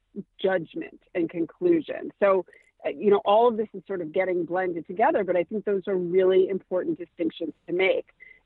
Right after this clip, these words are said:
And the reason they're important is because, uh, well,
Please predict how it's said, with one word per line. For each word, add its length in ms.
And 360
the 120
reason 360
they're 140
important 480
is 220
because, 540
uh, 100
well, 220